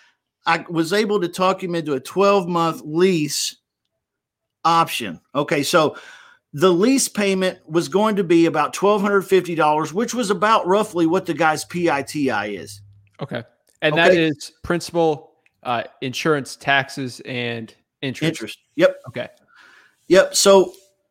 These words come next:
Speaker 1: my twelve hundred fifty dollar a month payment that on the paperwork here that I'm promising to pay is going to be enough to cover his payment. So he's not gonna be bleeding on this property.
Speaker 2: Good.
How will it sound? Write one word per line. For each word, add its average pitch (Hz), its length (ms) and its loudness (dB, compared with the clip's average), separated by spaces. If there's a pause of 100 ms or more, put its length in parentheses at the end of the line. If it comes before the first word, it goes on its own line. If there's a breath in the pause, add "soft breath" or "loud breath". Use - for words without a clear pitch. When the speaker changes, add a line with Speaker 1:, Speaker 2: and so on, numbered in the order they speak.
(400)
Speaker 1:
my 185 200 2
twelve 240 280 4
hundred 233 220 0
fifty 180 240 -2
dollar 180 220 2
a 175 40 0
month 170 300 -6 (260)
payment 160 460 -4 (160)
that 151 280 -8 (260)
on 151 140 -4
the 151 60 -6
paperwork 147 480 0
here 156 100 -2
that 143 80 0
I'm 143 100 -4
promising 156 460 -2
to 131 60 -8
pay 135 380 0 (260 loud breath)
is 151 120 -2
going 214 200 4
to 214 60 0
be 202 100 2
enough 175 240 2
to 139 80 -10
cover 156 280 0
his 151 200 -4
payment. 120 420 -6
So 143 140 -4
he's 156 140 -4
not 226 120 0
gonna 220 80 2
be 190 120 2
bleeding 165 600 2
on 123 140 -2
this 117 120 -8
property. 135 540 -2 (340 loud breath)
Speaker 2:
Good. - 180 -10